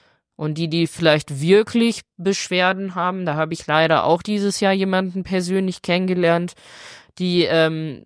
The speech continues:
warten manchmal so lange, bis es dann leider auch schon zu spät ist und die dann schon im Endstadium von Darmkrebs sind.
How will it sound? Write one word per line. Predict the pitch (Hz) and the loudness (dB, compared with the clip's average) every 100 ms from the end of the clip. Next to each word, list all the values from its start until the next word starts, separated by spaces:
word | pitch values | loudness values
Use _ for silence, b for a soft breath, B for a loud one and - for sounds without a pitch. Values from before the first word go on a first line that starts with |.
| _ | _
warten | - 160 160 185 202 185 | -4 2 2 2 -2 2
manchmal | 170 175 - 175 | 0 0 -4 -4
so | 165 170 | -2 2
lange, | 160 160 170 | 2 2 0
bis | 165 170 | -2 -4
es | 175 | -8
dann | - 165 | -4 0
leider | 160 160 160 98 | 2 4 2 0
auch | |
schon | - - 165 | -6 -4 -6
zu | 160 160 | -4 -6
spät | - - 170 175 - | -4 2 4 2 -2
ist | 185 190 - 175 | 0 0 0 -4
und | 180 | -2
die | 175 | 0
dann | 170 170 | 0 0
schon | - 170 | 0 -2
im | 165 | -2
Endstadium | 120 190 196 - 143 139 143 143 147 | -2 -2 -2 -6 -6 -6 -2 -2 -4
von | 139 147 147 | -6 -6 0
Darmkrebs | 135 143 151 - 147 - - | 0 0 -4 -6 -6 -6 -4
sind. | 151 156 196 - | -2 -2 -4 -6